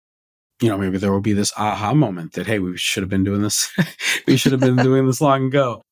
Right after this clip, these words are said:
Speaker 1: But yeah, that is my hope. And we're seeing that, you know, not only from tier one Ivy League institutions, but across the board from lots of different institutions, lots of different types, lots of different sizes.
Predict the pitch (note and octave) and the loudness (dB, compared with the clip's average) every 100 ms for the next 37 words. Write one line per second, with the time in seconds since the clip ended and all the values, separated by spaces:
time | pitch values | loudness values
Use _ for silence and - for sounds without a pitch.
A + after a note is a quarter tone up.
0 | _ A#2+ C#3 B2 - - G#3 D#3 F3+ G3+ | _ -4 -2 -2 -8 -2 0 2 2 0
1 | F3+ G3+ D#3 D#3 F3+ - E3 D#3+ D#3 D3+ | -2 0 2 2 0 -4 -2 2 2 2
2 | - G3+ G3 G3+ D#3 B2 B2 D#3 - _ | -2 0 2 2 2 0 0 -4 -12 _
3 | _ _ _ - E3 A#2+ A#2+ B2 B2+ B2 | _ _ _ 0 2 4 4 4 4 2
4 | A2+ - A#2 G#2+ G#2+ G2 - _ _ _ | 2 -2 0 0 0 -4 -8 _ _ _
5 | - - B2+ A#2+ A2+ A2+ A2+ A2 A2+ A2+ | -6 0 2 4 2 2 0 -2 -4 -4
6 | G2+ A2 A2+ A2+ G#2+ A2 - G2+ A#2+ A#2 | -2 -2 -2 -2 -2 -4 -6 -6 -6 0
7 | D#3+ D3+ - A2+ G#2 - A#2 - G#2 A#2+ | 2 2 2 -4 -4 -2 -2 -2 -6 -2
8 | A2 D#3+ - _ _ _ _ - A#2 A2 | 0 -2 -4 _ _ _ _ -2 2 2
9 | A#2+ - A#2 G#2 G#2+ G2 - - G#2 F#2+ | 2 -2 -4 -4 -2 -2 -4 -8 -8 -4
10 | A#2 A2+ G#2+ F#2+ - A2 G#2 F#2+ - G2+ | -4 -4 -2 -4 -4 -8 -8 -8 -4 -2
11 | A2+ - - F#2 F#2 - - G2 - G2 | -2 -4 -6 -6 -6 -8 -8 -6 -4 -2
12 | F#2+ F#2+ G#2 A2 | -2 -2 -4 -4